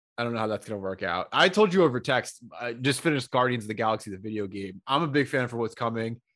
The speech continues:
just because there were so many little story beats in the game that were accurate to the story of the Guardians of the Galaxy, but have not been featured in the movies.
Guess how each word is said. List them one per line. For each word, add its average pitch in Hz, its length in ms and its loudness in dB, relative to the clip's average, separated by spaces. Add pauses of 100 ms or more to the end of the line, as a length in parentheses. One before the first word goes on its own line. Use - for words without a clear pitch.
(380)
just 131 240 0
because 127 200 0
there 120 120 0
were 117 80 2
so 127 180 -2
many 120 180 -6
little 110 200 -10
story 110 340 -2
beats 110 400 -8
in 117 140 -8
the 104 80 -6
game 113 500 -2 (400)
that 113 240 -2
were 113 160 -2
accurate 117 460 -2
to 123 180 -4
the 104 80 -8
story 107 420 -2
of 101 320 -2 (200)
the 110 40 -18
Guardians 110 280 -2
of - 20 -14
the 104 60 -4
Galaxy, 107 360 -2
but 110 140 -6
have 101 100 -4
not 104 140 -2
been 101 120 -16
featured 113 340 -10
in 104 40 -8
the 98 60 -10
movies. 135 540 -4